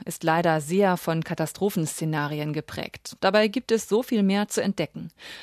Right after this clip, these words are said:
Das möchte das African Book Festival zeigen. Nächste Woche findet es zum zweiten Mal statt.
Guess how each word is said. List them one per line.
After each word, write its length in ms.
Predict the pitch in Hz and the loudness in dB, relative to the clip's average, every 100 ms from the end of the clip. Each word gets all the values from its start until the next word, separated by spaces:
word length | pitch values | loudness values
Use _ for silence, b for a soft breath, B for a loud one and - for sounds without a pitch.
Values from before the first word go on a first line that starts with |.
| B B - | B B 0
Das 180 | 262 | 2
möchte 280 | 226 247 262 | 4 2 2
das 240 | 208 202 - | 0 0 -2
African 540 | 190 214 190 190 170 | -2 -2 -2 0 -2
Book 180 | 180 - | -4 -8
Festival 580 | - 143 - 165 170 - | -10 -10 -6 -4 -4 -4
zeigen. 600 | - 135 117 - 156 151 | -4 -4 -6 -8 -8 -6
Nächste 320 | 147 - 160 | -6 -6 -2
Woche 380 | 170 165 147 151 | 0 0 -2 -4
findet 320 | - 175 165 | -2 0 0
es 220 | - - | -6 -6
zum 180 | 185 202 | -4 -4
zweiten 340 | - 214 254 | 0 0 2
Mal 300 | 190 151 156 | 2 2 0
statt. 420 | - - - - | -4 -6 -8 -10